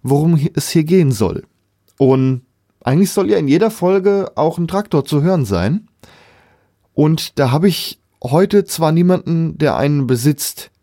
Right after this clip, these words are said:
ich habe aber eine Aufnahme von einem Deutz D dreißig.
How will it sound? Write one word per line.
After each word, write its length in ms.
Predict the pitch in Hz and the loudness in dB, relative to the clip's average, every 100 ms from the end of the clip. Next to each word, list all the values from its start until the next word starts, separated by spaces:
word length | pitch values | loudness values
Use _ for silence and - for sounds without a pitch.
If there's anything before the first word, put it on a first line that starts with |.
| _ - | _ -8
ich 140 | - | -2
habe 140 | 147 151 | 0 0
aber 100 | 131 | 0
eine 140 | 110 | 0
Aufnahme 680 | 139 139 120 92 98 165 175 - - - | 0 0 -2 -2 0 0 -2 -12 -20 -20
von 220 | - 139 131 | -4 -4 -2
einem 380 | 131 123 110 - | -2 -2 -4 -6
Deutz 580 | 120 120 139 175 - - | -2 0 2 0 -4 -8
D 340 | 127 120 131 131 | -6 0 0 0
dreißig. 960 | 123 98 98 110 117 - 240 - - | -2 -2 0 0 -2 -2 -4 -4 -12